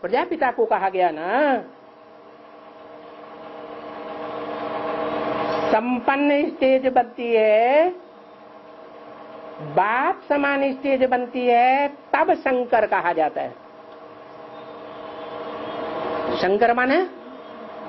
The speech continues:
शंकर माने क्या? मिक्स। और नारायण मिक्स होता है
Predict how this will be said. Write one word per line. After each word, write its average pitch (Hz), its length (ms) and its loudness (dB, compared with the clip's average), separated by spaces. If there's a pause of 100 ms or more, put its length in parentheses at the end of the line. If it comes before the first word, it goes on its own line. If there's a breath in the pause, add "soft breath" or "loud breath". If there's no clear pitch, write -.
(1040)
शंकर 339 420 6
माने 269 260 2
क्या? 214 300 2 (1120)
मिक्स। 277 400 0 (2750)
और 160 160 4
नारायण 220 540 2
मिक्स 226 320 0
होता 247 320 6
है 220 520 6